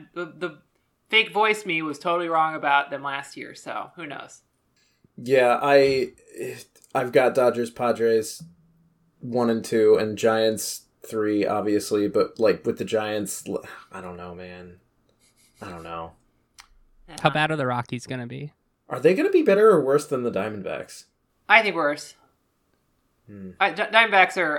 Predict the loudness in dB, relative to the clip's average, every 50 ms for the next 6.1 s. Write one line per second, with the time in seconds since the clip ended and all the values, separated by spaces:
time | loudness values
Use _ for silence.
0 | -2 -4 -2 -2 -4 -4 -4 -4 -4 -6 -4 -4 -4 -6 -6 -6 -12 -14 -12 -12
1 | -10 -6 -2 2 2 0 0 -2 -16 -18 -18 -18 -16 -14 -14 -14 -14 -14 -14 -14
2 | -12 -10 -10 -8 -10 -8 -4 0 -2 -2 -2 -4 -16 -20 _ _ _ _ _ _
3 | _ _ 0 4 6 6 6 6 2 -4 -4 -4 -4 -6 -10 -8 -6 -4 -6 -6
4 | -6 -2 0 0 0 0 0 -4 -4 -4 -4 -4 -4 -6 -10 -20 -20 _ _ -6
5 | -4 -4 -4 -2 -2 -2 -2 -2 -2 -6 -6 -4 -4 -6 -6 -6 -10 -12 -12 -8
6 | -8 -8